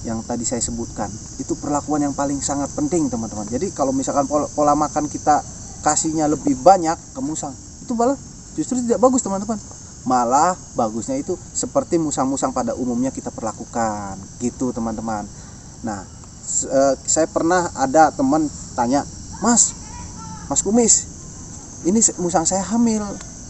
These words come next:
tapi kenapa kok lahirannya lama banget, Mas Kumis?" Nggak taunya, teman-teman, pas lahiran itu sungsang dan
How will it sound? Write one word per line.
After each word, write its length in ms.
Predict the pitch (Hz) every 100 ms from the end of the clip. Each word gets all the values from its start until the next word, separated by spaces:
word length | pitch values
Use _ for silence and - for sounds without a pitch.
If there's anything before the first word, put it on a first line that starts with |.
| -
tapi 320 | - - 185
kenapa 400 | 240 247 262 233 202
kok 160 | 233 247 - - - - - - - -
lahirannya 560 | 156 139 160 160 208 220
lama 240 | 170 170 156
banget, 320 | 196 208 180
Mas 160 | 214
Kumis?" 480 | 233 233 233 - - - - - -
Nggak 240 | 139 - -
taunya, 560 | 160 156 123 113 135 - - -
teman-teman, 400 | 123 120 120 117
pas 160 | 127 -
lahiran 320 | 117 117 131
itu 240 | 131 143 -
sungsang 480 | 131 - 147 123
dan 160 | 110